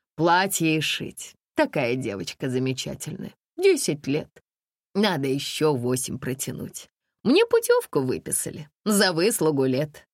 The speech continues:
Пансионат хороший, процедуры питания. Только я не привыкла к такому. Всегда при ком-то. Одна не умею. Ничего. Это я переволновалась. Отдохну две недели и снова на работу. Верочке обещала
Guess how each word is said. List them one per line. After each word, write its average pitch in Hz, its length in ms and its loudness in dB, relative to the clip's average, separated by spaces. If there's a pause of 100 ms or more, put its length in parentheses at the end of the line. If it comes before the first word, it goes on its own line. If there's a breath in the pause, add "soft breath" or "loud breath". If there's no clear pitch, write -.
(260)
Пансионат 160 600 2
хороший, 135 640 0
процедуры 131 640 0
питания. 151 600 -2 (440)
Только 196 300 2
я 175 200 4
не 160 140 2
привыкла 147 480 0
к - 100 -16
такому. - 540 -12 (260)
Всегда 202 420 0
при - 180 -6
ком-то. - 540 -8 (320)
Одна 147 400 0
не 156 140 2
умею. 139 420 0 (340)
Ничего. 175 520 0 (560)
Это - 280 -4
я 131 340 -4 (160)
переволновалась. 143 1120 0 (400)
Отдохну 156 680 0
две 302 200 4
недели 226 480 4
и 143 60 0
снова 143 400 0
на 123 100 0
работу. 135 480 -8 (140)
Верочке 175 600 0
обещала 135 720 0